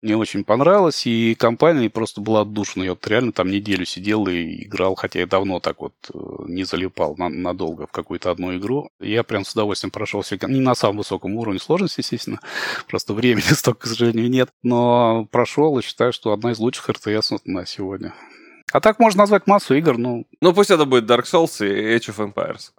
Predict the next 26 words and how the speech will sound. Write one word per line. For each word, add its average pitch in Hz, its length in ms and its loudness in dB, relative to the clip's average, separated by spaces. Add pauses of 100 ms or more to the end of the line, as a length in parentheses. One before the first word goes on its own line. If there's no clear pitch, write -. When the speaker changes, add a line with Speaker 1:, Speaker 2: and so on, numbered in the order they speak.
(120)
Speaker 1:
Да, 180 300 6 (180)
<laughs> - 160 -2
из, 139 240 0
из 196 140 0
того, 160 240 4
что - 160 -2
вот 131 180 -2
не 127 120 0
да, 120 200 0
э, 135 160 0
ну, 185 140 2
Dark 135 160 2
Souls - 300 0
уже 120 100 -6
достатенький. 131 540 0
Я, 139 60 2
к - 80 -10
сожалению, 165 280 4
в - 40 -16
последнюю 151 420 4
версию 139 320 2
я 139 60 6
не 143 140 6
играл, 139 300 4
только 98 300 -4
её, 98 300 -4